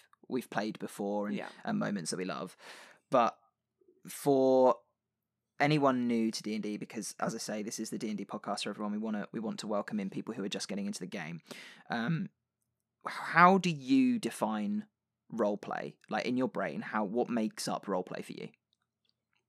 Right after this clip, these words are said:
Speaker 2: What makes up roleplay?
Speaker 1: Yeah,
Speaker 2: Oof,
Speaker 1: like, like,
Speaker 2: that's,
Speaker 1: like, when
Speaker 2: that's
Speaker 1: I, when I say, "Oh, we're gonna do some roleplay," what's, <laughs> what's the thing that comes to your mind?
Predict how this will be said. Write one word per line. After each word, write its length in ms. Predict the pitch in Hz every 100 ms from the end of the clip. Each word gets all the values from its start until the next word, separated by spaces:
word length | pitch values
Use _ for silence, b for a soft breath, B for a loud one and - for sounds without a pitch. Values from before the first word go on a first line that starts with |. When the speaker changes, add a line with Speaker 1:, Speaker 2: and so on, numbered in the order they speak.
| _
Speaker 2:
What 140 | 135 135
makes 200 | 127 -
up 120 | 117
roleplay? 720 | 127 131 160 - 92 - - b b b b b b b b b _
Speaker 1:
Yeah, 140 | 180 254
Speaker 2:
Oof, 40 |
Speaker 1:
like, 220 | 233 - 156
like, 120 | 143 -
Speaker 2:
that's, 140 | 143
Speaker 1:
like, 140 | 139 143
when 140 | 151 160
Speaker 2:
that's 220 | 160 139
Speaker 1:
I, 20 |
when 200 | 151 175
I 100 | 185
say, 220 | - 160
"Oh, 80 | 143
we're 140 | 131
gonna 180 | 127 131
do 120 | 127 123
some 180 | 120
roleplay," 400 | 113 113 - 87 98
what's, 320 | - - - - 254 233
<laughs> 260 | - 240
what's 200 | 156 143 -
the 100 | 170
thing 160 | 156
that 100 | 139
comes 260 | - 131 139
to 80 | 117
your 80 |
mind? 460 | 107 101 101 -